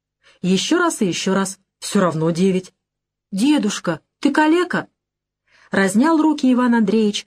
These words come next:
показывает: все до единого пальца на месте. "Ага, что? Вот и я, оказывается, фокусник". Долго смешил малышей, потом стал уже и отмахиваться: "Хватит, хватит".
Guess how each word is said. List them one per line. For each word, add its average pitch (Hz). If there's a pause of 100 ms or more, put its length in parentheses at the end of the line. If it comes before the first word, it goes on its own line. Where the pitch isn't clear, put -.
показывает: 160 (300)
все 320
до 185
единого 175
пальца 311
на 294
месте. 143 (920)
"Ага, 196 (360)
что? 196 (440)
Вот 381
и 302
я, 165
оказывается, 254
фокусник". 226 (880)
Долго 208
смешил 170
малышей, 156 (360)
потом 330
стал 240
уже 180
и 185
отмахиваться: 147 (180)
"Хватит, 202
хватит". 202